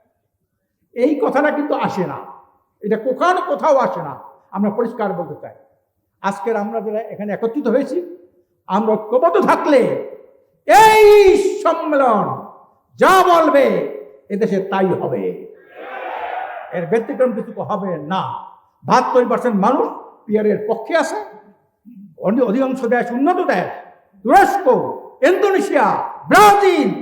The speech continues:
তারপরে হলো, আহ, কি কয়, সাউথ আফ্রিকা থেকে শুরু করে সুইজারল্যান্ড, সুইডেন,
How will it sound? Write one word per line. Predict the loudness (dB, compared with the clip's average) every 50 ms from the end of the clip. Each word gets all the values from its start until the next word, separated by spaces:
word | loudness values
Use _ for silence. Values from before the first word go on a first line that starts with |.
| -10 -14 -20 _ _ _ _
তারপরে | 0 0 0 0 2 2 2
হলো, | 4 4 4 4 4 2 0 -4
আহ, | -4 -4 -4 -4 -2
কি | -2
কয়, | 0 2 0 2 0 -2 -2 -2 -4 -6
সাউথ | 0 4 6 6 8 8
আফ্রিকা | 6 4 4 2 2 2
থেকে | 0 0 -2 -4 -4
শুরু | -4 -4 -4 -2
করে | -2 -2 -2 -4 -6 -10 -16 -20 -20
সুইজারল্যান্ড, | -6 2 4 4 4 6 4 2 2 2 0 0 0 0 -2 -4 -8 -10 -16 -20 -20 _ _ -20 -4
সুইডেন, | 2 4 6 6 6 6 4 2 2